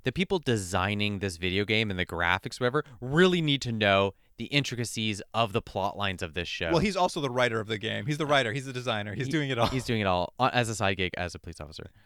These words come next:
Speaker 2: <laughs> Exactly. Uh, but he's like, Automan, I gotta go to work.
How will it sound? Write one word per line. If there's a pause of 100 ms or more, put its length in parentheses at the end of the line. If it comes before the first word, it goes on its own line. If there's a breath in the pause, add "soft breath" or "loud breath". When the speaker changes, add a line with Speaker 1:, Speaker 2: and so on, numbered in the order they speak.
(160)
Speaker 2:
<laughs>
Exactly. (1040 loud breath)
Uh,
but
he's
like,
Automan,
I
gotta
go
to
work.